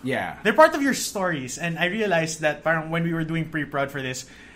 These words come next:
Speaker 2: there's still a lot of stories that you haven't told.
Speaker 1: Oh, yes, yes. I had to save them for when they would come on the podcast. So this should be very, very fun. Uh, really excited to bring them on, and we'll get to that in a bit. But first, uh, how, how are you feeling, Camus? Because, uh, from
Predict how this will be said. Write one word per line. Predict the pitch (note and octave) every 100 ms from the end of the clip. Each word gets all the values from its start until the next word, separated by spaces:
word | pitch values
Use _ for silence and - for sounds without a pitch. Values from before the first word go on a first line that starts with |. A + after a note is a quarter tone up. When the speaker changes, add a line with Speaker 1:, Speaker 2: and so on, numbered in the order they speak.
| - - -
Speaker 2:
there's | B3 F4+
still | - D#4 E4+ G4+
a |
lot | D4 C4
of | C#4
stories | - G#3 G#3 A3+
that | F#3 E3+
you | D#3+ F3 G3
haven't | D#3 D3 B2+ B2
told. | G#2 F2+
Speaker 1:
Oh, | G3+
yes, | F#3+ E3 B2+ -
yes. | B2 A2+
I | C3+
had | C3 E3 F3+
to |
save | E3 D#3+ D3+
them | C#3+
for | C#3+ C#3+
when | C3 C3
they | C3
would | C#3 C3
come | C3 B2
on | A#2+
the | G#2+
podcast. | A2 G#2+ - F#2
So | -
this | A#2 C#3
should | D3
be |
very, | D3 D3 E3 D#3
very | C#3 B2+
fun. | - A2+ G#2+ A2+ - - -
Uh, | B2 B2
really | B2 C#3 F3 E3+
excited | C#3 D#3 C#3
to |
bring | A2+ C3+
them | B2
on, | A2+ A#2 G#2+
and | A2+
we'll | A#2
get | A#2+ B2
to | B2
that | A2 G#2+ -
in | A2
a | G2+
bit. | F#2+ E2+
But | G2
first, | - G#3 D#3+ - - - -
uh, | C3+ C#3 C3+ C3
how, | G#3 -
how | -
are | G4+
you | B3+ G#4
feeling, | D#3 B2 A#2
Camus? | G#2+ G#2+ -
Because, | D3+ D3 D3+ C#3+ C3+
uh, | C3+ C3+ C3
from | C3+ D#3+ D#3 D3 C#3+ C#3+